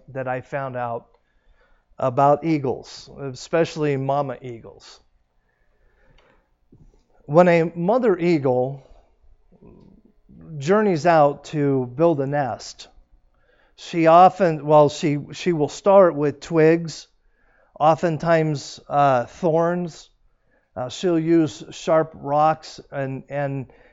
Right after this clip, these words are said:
and, uh, jagged pieces of twigs and different things to construct the nest. And then she will go on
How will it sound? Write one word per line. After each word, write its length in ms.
and, 480
uh, 340
jagged 840
pieces 500
of 260
twigs 540
and 180
different 340
things 460
to 380
construct 560
the 80
nest. 540
And 180
then 240
she 240
will 200
go 280
on 560